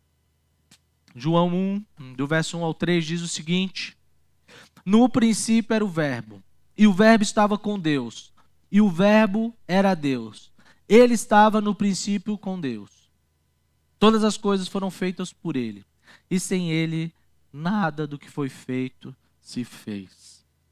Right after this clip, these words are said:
Ele é o princípio da criação de Deus, não no sentido de que ele foi o primeiro a ser criado,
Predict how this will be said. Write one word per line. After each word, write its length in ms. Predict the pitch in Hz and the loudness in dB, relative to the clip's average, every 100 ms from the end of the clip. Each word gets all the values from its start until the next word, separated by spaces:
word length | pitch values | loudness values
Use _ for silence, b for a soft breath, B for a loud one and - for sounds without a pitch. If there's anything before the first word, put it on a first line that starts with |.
| _ B B B | _ B B B
Ele 120 | 202 240 | 0 2
é 40 | |
o 60 | 240 | 2
princípio 680 | 233 220 190 - 220 233 202 | 0 -2 -6 -2 -2 0 -2
da 140 | 175 | -4
criação 420 | - 170 151 165 | -2 -6 -4 -8
de 120 | 147 | -10
Deus, 300 | 135 160 180 165 | -6 -4 -4 -4
não 100 | 220 | -6
no 100 | 220 | -6
sentido 400 | - 185 196 180 | -8 -10 -10 -14
de 100 | 185 | -8
que 100 | 196 | -6
ele 100 | 190 | -6
foi 220 | - 190 | -4 -4
o 40 | |
primeiro 480 | 170 175 170 175 185 | -4 -6 -4 -4 -4
a 60 | 180 | -6
ser 240 | - 180 | -6 -8
criado, 640 | - 175 165 156 139 107 | -8 -6 -4 -4 -6 -12